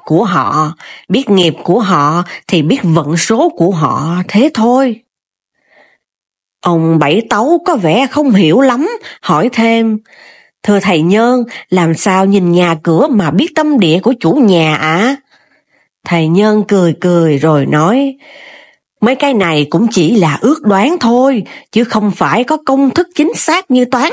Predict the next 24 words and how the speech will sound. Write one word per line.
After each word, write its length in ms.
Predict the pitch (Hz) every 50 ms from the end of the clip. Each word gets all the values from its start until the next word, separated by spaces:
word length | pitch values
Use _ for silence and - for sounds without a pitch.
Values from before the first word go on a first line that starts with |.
| 453 262
học. 240 | 202 165 165 165 160 _ _ _ _ _ _ _ - - - - - - - - - _ _ _ -
Ví 140 | 233 294 269
dụ 200 | 190 170 160 156
như 300 | 156 170 196 214 220 220 - -
căn 240 | 233 220 214 196
nhà 260 | 175 165 160 147 151 151
của 140 | - 180 240
xuôi 300 | - - 262 277 262 214
gia 160 | 226 262 269
hụt 220 | 240 185 185 165 - - - -
của 140 | 170 226
ông 300 | - - 254 269 277 269
đấy, 440 | 233 233 240 294 359 427 427 - - - _ - _ _ _ _ _ _ _ _ _ -
miền 340 | 185 180 170 156 151 151 156
quê 300 | 185 214 226 240 240 247
đất 140 | 330 370 370 -
rộng 440 | - 160 170 143 131 139 156 185 190 - - - - -
mà 240 | 175 180 165 151 147
xây 300 | - - 208 208 220 208
nhà 340 | 196 180 170 156 147 147
lấn 320 | 151 165 185 247 330 359 302
hết 240 | 277 330 523 - 214
lề 340 | 226 180 165 160 156 147
đường, 360 | 151 156 156 151 143 143 147